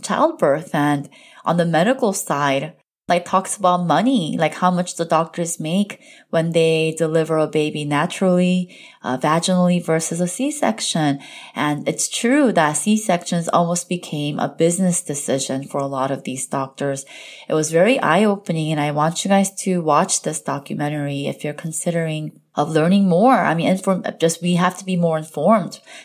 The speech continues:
to make the best decision for ourselves and our babies, right?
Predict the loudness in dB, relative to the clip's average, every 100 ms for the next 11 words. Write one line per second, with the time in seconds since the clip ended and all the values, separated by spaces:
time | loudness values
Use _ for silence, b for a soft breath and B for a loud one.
0 | -14 -4 -2 0 -2 0 -2 -2 -10 -4
1 | -2 0 -4 -6 -2 0 2 2 0 -2
2 | B B B -2 0 0 4 4 2 -2
3 | -2 -2 0 2 2 2 -2 -2 -2 0
4 | 0 -2